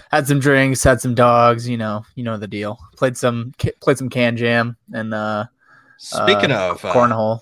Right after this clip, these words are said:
Speaker 2: speaking of dogs, how American is Joey Chestnut?
Speaker 1: Oh yeah, I
Speaker 2: Just
Speaker 1: watched that too.
Speaker 2: Absolutely
Speaker 1: Oof.
Speaker 2: s-, <laughs> seventy-six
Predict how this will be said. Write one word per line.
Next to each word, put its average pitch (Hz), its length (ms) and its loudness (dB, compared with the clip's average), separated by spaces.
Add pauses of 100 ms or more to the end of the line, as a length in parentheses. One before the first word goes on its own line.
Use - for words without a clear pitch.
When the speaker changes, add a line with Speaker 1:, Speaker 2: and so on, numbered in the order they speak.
(140)
Speaker 2:
speaking - 440 0
of 98 160 -2
dogs, 80 680 -2 (540)
how 196 300 2
American 143 540 0
is 110 120 -12
Joey 131 320 -6
Chestnut? 131 640 -6 (720)
Speaker 1:
Oh 151 180 4
yeah, 110 360 2
I 135 60 4
Speaker 2:
Just 147 60 6
Speaker 1:
watched 156 160 2
that 123 180 0
too. 120 280 -2 (440)
Speaker 2:
Absolutely 139 1040 -4
Speaker 1:
Oof. - 60 -20 (1120)
Speaker 2:
s-, - 300 -10 (360)
<laughs> - 40 -6
seventy-six - 1500 -2